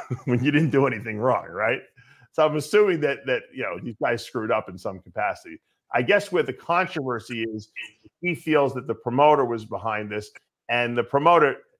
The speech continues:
according to my sources, had nothing to do with this. It was the security who worked for the venue. Now,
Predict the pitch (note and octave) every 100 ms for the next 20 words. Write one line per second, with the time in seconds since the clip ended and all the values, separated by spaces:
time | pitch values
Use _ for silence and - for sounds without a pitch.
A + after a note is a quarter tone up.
0 | _ _ B2 E3 D3+ B2+ C3 C3+ B2+ B2+
1 | G#2 G#2+ - _ _ _ _ _ _ _
2 | - D3+ C3 C#3+ C3 G#2+ F#2+ A#2 G2+ F#2+
3 | G2 G2 G2 F#2+ F#2+ G#2 G2+ C3 B2 G#2+
4 | G#2 F#2+ G2+ G2 - F2+ F2 F2+ F2+ D#2+
5 | - - _ G#2 G#2